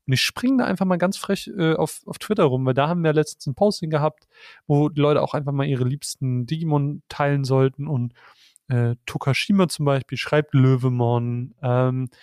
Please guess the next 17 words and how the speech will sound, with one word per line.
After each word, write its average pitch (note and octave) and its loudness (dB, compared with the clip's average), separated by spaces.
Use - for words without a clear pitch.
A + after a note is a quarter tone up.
dann C3+ 0
haben C#3+ 2
wir D3 4
Saika C3+ 0
V B2 -8
I C3 2
schreibt, A#2+ -2
äh, D#3 -10
Sephirmon, C#3 2
keine C3 -4
Ahnung, C3+ 0
dann B2+ 0
hatten B2+ -6
wir B2+ 0
hier C#3 -2
noch B2 0
ein, A#2 -2